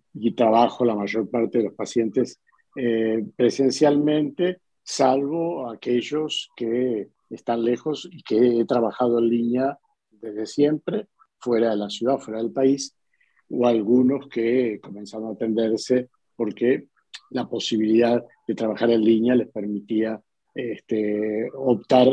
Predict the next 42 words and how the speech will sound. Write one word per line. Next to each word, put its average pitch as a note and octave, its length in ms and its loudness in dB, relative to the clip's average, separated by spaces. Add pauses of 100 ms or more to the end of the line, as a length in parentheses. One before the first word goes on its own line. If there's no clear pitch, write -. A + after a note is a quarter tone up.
(100)
a A2+ 140 2
ese A#2+ 260 2
espacio G#2 720 -4 (460)
analítico B2 1080 0 (180)
y A#2 160 -2
estaban A2 360 0
lejos A2+ 360 -2
y - 40 -18
continuamos G#2+ 640 -10
en G#2 100 -10
línea G#2+ 240 -8
después. - 460 -14 (600)
Sí, - 420 0
eh, E3 280 0 (720)
hoy F#3+ 240 4
planteabas F3+ 720 2
esto C3+ 200 -2
que C3 60 2
me C3 60 0
parece B2+ 240 0
muy C#3 140 0
interesante, C3 760 -4 (220)
si, B2+ 560 -4 (400)
si - 260 2
era C#3+ 140 4
análisis C#3 400 0
o B2+ 40 0
no B2+ 120 2
análisis, B2+ 600 -2
eh, C#3+ 160 -12
cuáles B2+ 280 -4
eran C3 140 2
las B2 100 0
dificultades A#2 600 -2
que G#2+ 100 -6
podía A2+ 240 0
implicar A#2+ 400 -2
el G#2+ 100 -4
trabajo A2 380 -6
en A2 60 -2
línea, A2+ 220 0
etcétera. G#2+ 380 -8